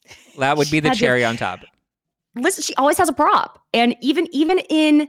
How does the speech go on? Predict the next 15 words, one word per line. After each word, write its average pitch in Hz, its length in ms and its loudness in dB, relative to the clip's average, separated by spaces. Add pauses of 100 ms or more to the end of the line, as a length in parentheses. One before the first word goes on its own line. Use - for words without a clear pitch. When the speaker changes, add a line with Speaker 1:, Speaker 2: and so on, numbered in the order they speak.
(340)
Speaker 2:
when 269 240 0
the 254 60 0
cameras 277 440 -4
aren't 240 160 -6
technically 254 400 -8
there, 220 260 2
she - 180 -8
had 220 200 -2
her 233 120 -2
mask 247 520 2
as 190 160 0
a 226 80 0
prop. - 520 -2
She's 240 300 -8
going, 226 300 -2